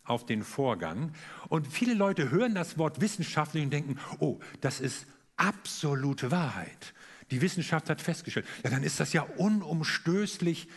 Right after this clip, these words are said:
und für alle Zeiten unabänderlich. Nein, das ist es nicht. Es sind Ergebnisse,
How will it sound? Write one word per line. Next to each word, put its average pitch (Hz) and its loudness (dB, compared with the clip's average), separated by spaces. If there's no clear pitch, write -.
und 160 0
für - -2
alle 208 4
Zeiten 170 2
unabänderlich. 156 0
Nein, 196 0
das 110 -4
ist 123 -4
es - -4
nicht. 214 -4
Es 117 2
sind 143 2
Ergebnisse, 139 2